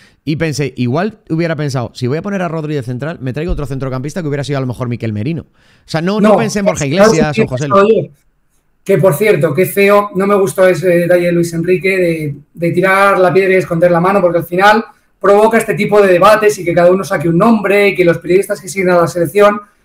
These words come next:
Speaker 2: seguramente estén preguntando y buscando.
Speaker 1: Ya.
Speaker 2: Yo creo que no,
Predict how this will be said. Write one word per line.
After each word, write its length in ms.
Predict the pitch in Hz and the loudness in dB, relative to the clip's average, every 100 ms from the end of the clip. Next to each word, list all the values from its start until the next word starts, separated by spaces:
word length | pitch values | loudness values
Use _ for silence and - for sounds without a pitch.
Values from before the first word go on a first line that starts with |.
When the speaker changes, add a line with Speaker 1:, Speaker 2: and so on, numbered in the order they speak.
| _ | _
Speaker 2:
seguramente 480 | - 170 185 196 196 | -2 0 2 2 0
estén 240 | 180 202 185 | 0 0 0
preguntando 880 | 190 165 151 196 220 214 190 190 | 0 0 2 4 4 2 0 2
y 80 | 185 | 2
buscando. 720 | 170 151 185 190 190 190 190 - - | 0 -2 -2 -2 0 -2 -4 -8 -16
Speaker 1:
Ya. 220 | 113 120 | -10 -2
Speaker 2:
Yo 60 | 160 | 2
creo 120 | - | 2
que 100 | 202 | 4
no, 300 | 202 196 180 | 4 4 4